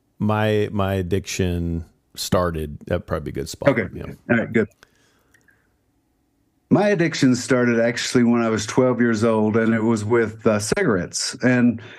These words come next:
Speaker 2: uh, I say that because it was something that was definitely frowned on in my family. Nobody smoked cigarettes. Nobody was gonna smoke cigarettes if you lived under my dad's roof. And, um,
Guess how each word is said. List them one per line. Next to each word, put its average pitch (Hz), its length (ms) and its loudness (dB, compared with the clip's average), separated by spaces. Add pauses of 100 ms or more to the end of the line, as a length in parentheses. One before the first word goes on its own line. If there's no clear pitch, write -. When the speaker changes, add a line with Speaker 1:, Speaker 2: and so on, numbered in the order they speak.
(260)
Speaker 2:
uh, 120 440 2
I 120 40 2
say 165 300 2
that 123 220 0
because 123 340 2
it 123 60 4
was 117 160 0
something 147 340 4
that 123 140 2
was 113 160 0
definitely 139 340 2
frowned 131 340 2
on 120 340 0 (380)
in 117 140 4
my 135 180 2
family. 107 520 0
Nobody 127 380 2
smoked 123 400 0
cigarettes. 120 540 0
Nobody 113 300 2
was 95 160 -2
gonna 143 240 2
smoke 127 320 0
cigarettes 120 460 2
if 107 100 0
you 113 100 4
lived 123 200 2
under 117 200 4
my 110 100 0
dad's 123 400 0
roof. 120 380 2 (440)
And, 120 340 4
um, 113 300 2